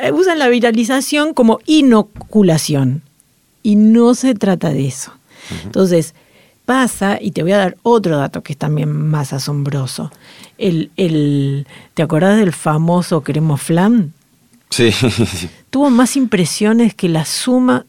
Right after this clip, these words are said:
Speaker 1: total del Ni Una Menos, Aborto Ya.
Speaker 2: Mirá.
Speaker 1: Entonces, nos parecía que lo de Aborto Ya, Ni Una Menos,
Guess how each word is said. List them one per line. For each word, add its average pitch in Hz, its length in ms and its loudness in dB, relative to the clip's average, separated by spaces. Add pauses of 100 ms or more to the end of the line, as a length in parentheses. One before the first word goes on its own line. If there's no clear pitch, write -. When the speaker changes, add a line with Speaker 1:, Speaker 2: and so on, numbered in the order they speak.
Speaker 1:
total 190 640 -2 (160)
del 180 520 -2
Ni 185 200 0
Una 175 220 0
Menos, 180 520 0 (100)
Aborto 151 400 -4
Ya. 143 240 -10 (960)
Speaker 2:
Mirá. 85 240 -10 (200)
Speaker 1:
Entonces, 147 360 -6
nos 208 160 0
parecía 240 460 -2
que 277 100 -6
lo 233 120 0
de 196 100 0
Aborto 220 360 -2
Ya, 214 300 0
Ni 208 100 0
Una 214 200 0
Menos, 240 360 2